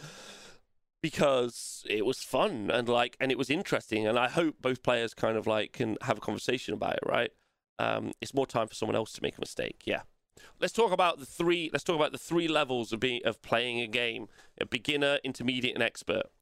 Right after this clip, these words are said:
okay? Really important to break down always when we're talking about playing games. Beginner, both of you make mistakes, someone just fucking wins,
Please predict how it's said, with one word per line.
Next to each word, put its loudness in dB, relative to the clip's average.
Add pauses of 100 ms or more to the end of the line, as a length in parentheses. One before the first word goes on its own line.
okay? 2
Really 2
important 0
to -16
break 0
down 0
always 0
when -2
we're 2
talking -2
about 0
playing 0
games. -2 (400)
Beginner, 0 (340)
both 2
of -2
you 0
make 2
mistakes, -2
someone 2
just -2
fucking 0
wins, 0